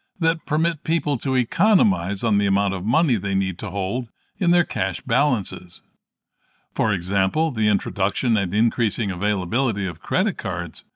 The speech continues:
brings about a decrease in the demand for money, which, all other things being equal, causes a general rise in prices.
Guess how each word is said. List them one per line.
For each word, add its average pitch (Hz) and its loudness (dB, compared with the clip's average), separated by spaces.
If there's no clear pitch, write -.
brings 190 6
about 147 4
a 110 -4
decrease 120 0
in 120 0
the 139 0
demand 123 0
for 139 -2
money, 143 0
which, - 0
all 117 2
other 95 0
things 104 0
being 92 0
equal, 113 -2
causes 107 0
a 131 -2
general 107 -2
rise 85 -4
in 113 -2
prices. 139 -6